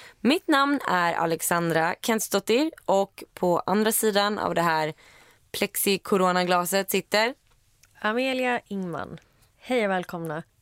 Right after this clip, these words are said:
Speaker 2: Vi är jätteglada att ni är här med oss idag och, eh, vi vill bara tacka så himla mycket igen för alla som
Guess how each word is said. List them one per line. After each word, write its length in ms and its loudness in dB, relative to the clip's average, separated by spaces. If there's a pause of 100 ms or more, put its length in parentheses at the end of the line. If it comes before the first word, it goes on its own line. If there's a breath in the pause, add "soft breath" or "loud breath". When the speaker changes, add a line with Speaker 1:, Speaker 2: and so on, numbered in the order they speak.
(880)
Speaker 2:
Vi 180 -2
är 60 0
jätteglada 680 -2
att 100 -6
ni 140 -2
är 40 -2
här 200 -2
med 120 -4
oss 120 -4
idag 500 -2
och, 400 -8
eh, 120 0
vi 380 0
vill 220 -4
bara 280 -2
tacka 520 -8
så 120 -6
himla 320 -6
mycket 300 -10
igen 460 -2
för 120 -4
alla 260 0
som 420 -4